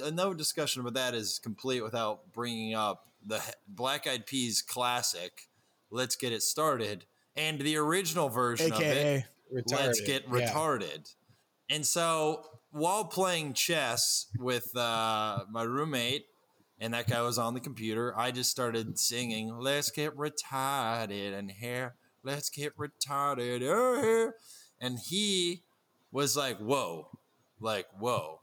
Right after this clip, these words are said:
Speaker 1: And then I got to go, "No, no, no, that was a song. Look it up." And then I proceeded to say retarded a few more times,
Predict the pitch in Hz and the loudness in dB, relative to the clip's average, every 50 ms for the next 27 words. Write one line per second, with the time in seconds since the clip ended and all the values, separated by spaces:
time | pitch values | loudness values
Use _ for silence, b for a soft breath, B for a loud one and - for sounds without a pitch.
0 | - 127 143 151 151 151 156 170 147 165 156 - 165 135 147 139 131 131 151 175 | -6 -4 -2 -2 0 0 -2 -2 -2 -2 -2 -2 0 0 0 0 2 2 2 2
1 | 202 220 220 175 135 123 147 175 180 196 180 143 127 131 - - 156 156 180 175 | 2 4 2 2 2 0 0 0 0 0 2 2 2 2 0 0 2 2 2 2
2 | 139 107 87 85 101 127 143 - - 147 160 202 214 143 - - - - B B | 0 0 -4 -4 -2 -2 -2 0 2 2 4 4 2 2 0 -6 -12 -20 B B
3 | B B B B B B B B B B - 113 127 135 139 143 147 147 143 143 | B B B B B B B B B B -6 -4 -4 -2 -2 0 -2 0 0 -2
4 | 139 135 - - 135 - - - 156 151 147 143 120 - 131 - - - 139 135 | -2 -2 -2 -2 -2 0 0 2 2 2 0 0 -2 -2 0 0 0 2 2 0
5 | 127 123 123 117 - 123 123 123 127 120 120 117 110 101 98 107 - - 127 123 | 0 0 -2 -2 0 2 2 2 4 2 2 0 0 -2 -4 -4 -4 -4 -4 -2
6 | 117 117 120 139 151 - - 107 95 92 95 98 98 104 107 - - - | -2 0 0 0 0 0 0 0 0 0 -2 -2 -4 -4 -4 -4 -6 -6